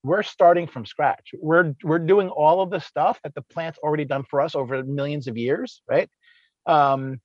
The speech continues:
and, and so now we have to go back and figure out, okay, well, what do these things do? What are they good for? And are there any side effects, right? So, um, the, the, the racemic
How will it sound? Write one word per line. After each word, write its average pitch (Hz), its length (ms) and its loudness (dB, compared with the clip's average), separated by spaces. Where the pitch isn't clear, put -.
and, 151 280 -4
and 147 220 -4
so 143 140 -4
now 180 200 4
we 185 200 0
have 202 180 0
to 165 80 -12
go 156 80 -2
back 156 240 2
and 175 100 -12
figure 151 280 -6
out, 156 300 2
okay, 139 180 -6
well, 147 340 -4
what 156 160 0
do 160 60 -6
these 143 200 -6
things 127 220 -10
do? 180 180 0
What 135 220 2
are 147 40 0
they 143 100 0
good 170 240 -2
for? 131 420 2
And 147 220 0
are 202 180 4
there 214 220 -2
any 139 200 -2
side 226 280 -2
effects, - 420 -8
right? 147 200 -6
So, 143 340 0
um, 127 440 0
the, 151 340 -2
the, 139 320 -2
the 135 220 -6
racemic 196 480 -4